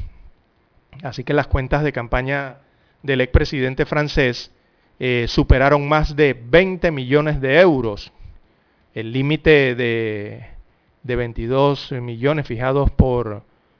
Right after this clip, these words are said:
la ley. Imagínense usted, el límite era veintidós millones y él lo superó en veinte millones más.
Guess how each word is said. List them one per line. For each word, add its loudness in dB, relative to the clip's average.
la -4
ley. -2
Imagínense -6
usted, -12
el -12
límite -16
era -12
veintidós -6
millones 0
y -6
él 0
lo -2
superó -4
en -8
veinte 2
millones -4
más. -20